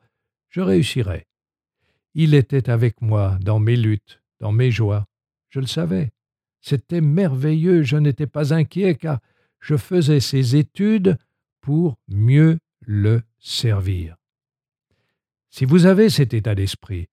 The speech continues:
vous ne craignez rien. Comme Daniel, vous réussirez. Vous faites partie du peuple de Dieu. Et le Seigneur vous dit, « Parce que tu as du prix à mes yeux, ne crains rien,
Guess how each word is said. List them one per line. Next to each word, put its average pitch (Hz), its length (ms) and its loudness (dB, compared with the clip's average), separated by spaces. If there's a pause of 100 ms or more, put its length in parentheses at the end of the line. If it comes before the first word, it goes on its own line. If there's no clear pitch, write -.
vous 147 360 0
ne 147 220 2
craignez 135 720 0
rien. 117 480 0 (800)
Comme 190 220 4
Daniel, 175 560 4 (380)
vous 165 240 4
réussirez. 180 800 2 (640)
Vous 147 80 -2
faites 196 260 4
partie 226 460 -2
du 185 120 2
peuple 110 400 -4
de 101 140 -2
Dieu. 98 340 -4 (360)
Et 127 100 -4
le 170 80 2
Seigneur 180 400 4
vous 143 160 4
dit, « 196 280 0 (280)
Parce 160 340 -6 (100)
que 170 160 -2 (120)
tu 151 220 -2
as 156 120 2
du 131 200 0
prix 175 800 -2 (200)
à 110 220 -2
mes 95 240 -2
yeux, 185 560 2 (640)
ne 117 300 2
crains 110 340 0
rien, 113 380 0